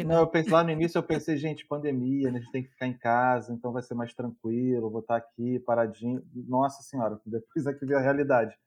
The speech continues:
Speaker 1: do home office com uma criança de, de quatro anos dentro de casa.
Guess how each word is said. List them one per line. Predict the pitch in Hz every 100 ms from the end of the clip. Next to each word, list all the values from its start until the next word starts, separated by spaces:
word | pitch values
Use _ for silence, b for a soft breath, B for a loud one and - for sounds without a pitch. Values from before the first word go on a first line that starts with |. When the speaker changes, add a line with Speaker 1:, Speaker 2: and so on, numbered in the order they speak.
| _ _ _
Speaker 1:
do | 123
home | 131 135
office | 127 135 139 -
com | 135
uma | 135
criança | 156 139 131 131 139
de, | 123 135
de | 127 123
quatro | 127 127 131
anos | 127 123
dentro | 120 120
de | -
casa. | 123 107 98